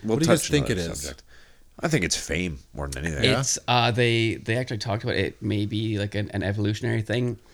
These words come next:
Speaker 3: They're, they're attracted to the killers because they are, they can protect.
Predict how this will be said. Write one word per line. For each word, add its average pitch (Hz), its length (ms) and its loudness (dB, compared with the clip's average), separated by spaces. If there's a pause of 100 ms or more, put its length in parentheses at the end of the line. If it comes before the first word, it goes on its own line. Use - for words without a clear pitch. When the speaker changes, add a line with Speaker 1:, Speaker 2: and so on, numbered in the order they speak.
(360)
Speaker 3:
They're, 95 220 0
they're 101 180 2
attracted 104 460 -2
to 107 100 -2
the 98 100 -4
killers 107 340 0
because 98 460 -2
they 104 260 0
are, - 180 -4
they 104 500 -2 (280)
can 107 220 -2
protect. - 720 -6